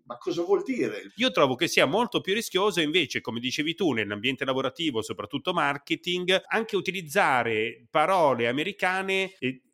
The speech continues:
Speaker 2: un po' italianizzate. Ti faccio degli esempi. Io ho sentito dire: "Qua però, ragazzi, attenzione, non bisogna overlapparsi."
Speaker 1: <laughs>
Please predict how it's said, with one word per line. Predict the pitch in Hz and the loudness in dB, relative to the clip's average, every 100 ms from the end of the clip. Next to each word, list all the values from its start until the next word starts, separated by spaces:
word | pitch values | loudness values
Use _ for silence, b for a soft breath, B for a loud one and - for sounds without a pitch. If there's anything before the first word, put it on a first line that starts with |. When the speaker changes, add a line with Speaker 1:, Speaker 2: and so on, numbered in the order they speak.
| - | -8
Speaker 2:
un | 156 | -4
po' | - 196 | 2 2
italianizzate. | 160 151 131 120 104 92 82 101 98 | 4 0 0 -2 -2 -2 -2 -4 -8
Ti | - | -6
faccio | 147 202 196 | 2 2 2
degli | 165 143 | 0 0
esempi. | 127 107 92 90 107 120 | 0 0 -2 -2 -6 -2
Io | 196 156 | 2 2
ho | |
sentito | 117 165 156 196 240 | 2 0 0 -2 -2
dire: | 214 175 175 185 180 B B | -2 0 2 2 0 B B
"Qua | - 214 185 | 8 10 10
però, | 175 175 156 | 10 10 10
ragazzi, | 180 185 - | 8 4 4
attenzione, | 147 214 - 170 165 175 | 2 2 2 4 4 2
non | 147 156 185 | 2 2 2
bisogna | 180 147 160 160 156 | 0 2 4 4 6
overlapparsi." | 143 147 139 123 127 120 92 80 82 - 85 | 8 8 6 6 4 4 2 0 -2 -6 -6
Speaker 1:
<laughs> | 220 | -8